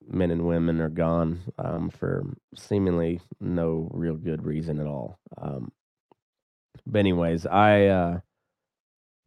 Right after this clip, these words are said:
I hope you guys, um, have a safe, happy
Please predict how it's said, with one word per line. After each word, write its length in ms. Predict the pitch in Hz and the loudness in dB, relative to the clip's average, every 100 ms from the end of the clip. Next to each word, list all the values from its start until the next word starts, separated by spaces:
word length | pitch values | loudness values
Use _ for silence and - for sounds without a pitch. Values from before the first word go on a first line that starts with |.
| _ _ _ _ _ - | _ _ _ _ _ -4
I 80 | - | 2
hope 240 | 135 131 | 4 4
you 80 | 131 | 4
guys, 560 | 123 127 120 117 113 - _ - - | 6 8 8 6 0 -10 _ -12 -2
um, 560 | 120 110 98 98 95 - - | 4 6 6 4 2 -2 -4
have 160 | 117 101 | 0 0
a 60 | |
safe, 580 | 87 - 113 110 110 - _ _ _ _ _ _ _ _ | -2 -2 2 4 2 -4 _ _ _ _ _ _ _ _
happy 460 | 92 95 98 92 | -2 0 0 -2